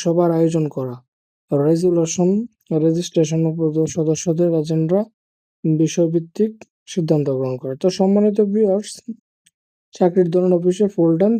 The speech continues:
শিক্ষানিবাসকাল ছয় মাসে আপনারা পাবেন ষোলো হাজার টাকা এবং মূল্যায়নের ভিতরে চাকরি হওয়ার পরে একত্রিশ হাজার তিনশো ষাট টাকা। মোটরসাইকেল জ্বালানি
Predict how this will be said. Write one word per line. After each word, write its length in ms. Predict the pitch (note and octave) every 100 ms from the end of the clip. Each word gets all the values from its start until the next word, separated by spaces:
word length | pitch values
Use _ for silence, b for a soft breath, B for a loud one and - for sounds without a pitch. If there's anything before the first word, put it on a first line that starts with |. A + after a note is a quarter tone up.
| A3+ _ -
শিক্ষানিবাসকাল 680 | G3+ G3 G3+ G3+ G3+ - A3 G#3
ছয় 180 | G#3 G#3
মাসে 180 | F3+ F3
আপনারা 200 | E3+ F3+ F3+
পাবেন 240 | F#3 F#3 F3+
ষোলো 180 | G3 G3+
হাজার 160 | D#3+ D#3 F#3
টাকা 180 | F#3+ C4 - _ _ _ _ -
এবং 140 | D#3+ D3+
মূল্যায়নের 360 | E3+ F#3+ G3+ G3
ভিতরে 160 | F3+ F3
চাকরি 260 | F3+ F#3+ F#3 E3+
হওয়ার 180 | E3 F3
পরে 160 | F#3 F#3
একত্রিশ 360 | F3+ - G#3 F3+ E3
হাজার 180 | G3 G3
তিনশো 260 | F#3+ F3+ F3+ F#3+ _ _
ষাট 180 | - F3 -
টাকা। 200 | D#3+ D#3+ B3 - _ _ _ _ -
মোটরসাইকেল 520 | D#3+ E3+ E3+ G3 G3
জ্বালানি 240 | F#3 F#3+